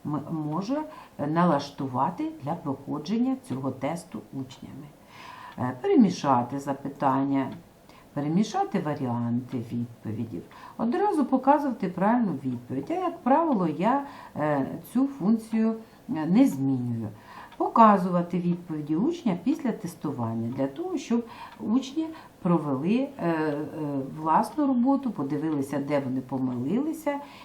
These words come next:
і ще раз повторили, е, е, правильну відповідь. Показувати рейтинг учнів. Можна обмежити проходження тесту тільки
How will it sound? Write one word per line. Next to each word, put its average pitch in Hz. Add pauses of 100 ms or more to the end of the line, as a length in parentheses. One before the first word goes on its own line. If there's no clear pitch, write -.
(120)
і 349
ще 269
раз 311
повторили, 160 (400)
е, 135
е, 143 (440)
правильну 160
відповідь. 117 (340)
Показувати 277
рейтинг 185 (120)
учнів. 175 (460)
Можна 359
обмежити 175 (220)
проходження 160
тесту 170
тільки 208